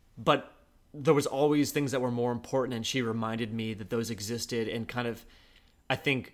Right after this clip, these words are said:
kept me out of my own head and kept me from being more self-destructive and self-absorbed because she's not chasing the same thing. And she's a very, she's a deep well. She's just a,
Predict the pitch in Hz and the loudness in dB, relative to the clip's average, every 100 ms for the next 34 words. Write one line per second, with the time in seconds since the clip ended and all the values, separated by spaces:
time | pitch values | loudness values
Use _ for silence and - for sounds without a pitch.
0 | - - 143 135 120 120 117 110 113 110 | -10 -2 -2 0 0 0 0 -2 -2 -2
1 | 110 104 117 113 104 120 120 120 117 117 | -4 -2 0 0 -4 -4 -4 -4 -4 -2
2 | 110 110 110 107 120 113 - 123 - 117 | -2 -2 -2 0 0 -2 -6 -6 -2 -2
3 | 113 110 110 - 117 120 104 107 113 120 | -4 -6 -6 -2 -2 -2 -6 -2 2 4
4 | 110 110 - - - - - - 135 - | 2 -4 -12 -18 -18 -18 -14 -4 -2 4
5 | 127 120 - - 139 120 123 - - 131 | 4 4 2 2 2 4 2 2 0 0
6 | - 123 - 117 113 - 120 123 117 117 | 0 0 0 0 0 -2 -2 0 -2 -4
7 | 123 117 107 117 120 143 151 135 127 117 | -2 -2 0 2 4 4 4 2 0 0
8 | 113 117 123 - 110 117 120 | 0 2 2 0 -4 -4 -4